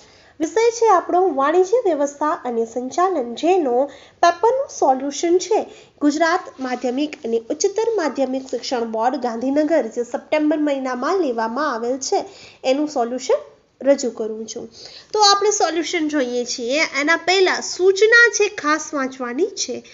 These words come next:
આ એકમ કસોટીમાં કુલ પંદર પ્રશ્નો છે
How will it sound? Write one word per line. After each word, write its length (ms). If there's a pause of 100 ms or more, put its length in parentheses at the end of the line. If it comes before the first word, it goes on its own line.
(300)
આ 200
એકમ 280
કસોટીમાં 680
કુલ 220
પંદર 340
પ્રશ્નો 500
છે 260